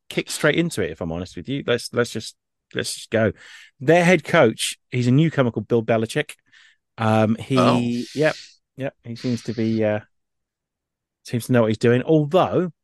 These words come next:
Speaker 1: there is general consensus that he's one of the head coaches on the hot seat this year, if the Patriots can't get anything going, 'cause it's been several years. They've had several opportunities to get it done,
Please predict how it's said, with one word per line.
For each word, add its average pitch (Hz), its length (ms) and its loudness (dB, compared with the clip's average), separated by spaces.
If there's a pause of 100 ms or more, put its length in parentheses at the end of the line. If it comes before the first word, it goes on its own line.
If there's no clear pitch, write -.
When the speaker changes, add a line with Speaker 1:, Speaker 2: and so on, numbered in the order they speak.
(260)
Speaker 1:
there 127 200 2
is 123 180 -2
general 135 320 -4
consensus 98 480 -12
that - 80 -10
he's 101 160 -10
one 95 120 -4
of 85 60 -6
the 90 60 -10
head 92 140 -8
coaches 87 240 -8
on 85 120 -10
the 78 60 -8
hot - 160 -10
seat - 180 -14
this - 160 -18
year, - 120 -20 (880)
if 90 100 -10
the - 60 -20
Patriots - 360 -8
can't 85 140 -6
get 71 60 -8
anything 73 260 -10
going, 71 300 -10 (260)
'cause 85 160 -10
it's - 140 -12
been 78 160 -8
several 76 360 -8
years. - 360 -10 (520)
They've 80 160 -10
had 71 440 -10
several 87 480 -6
opportunities - 500 -10
to - 100 -18
get 78 140 -6
it 73 80 -16
done, 71 300 -6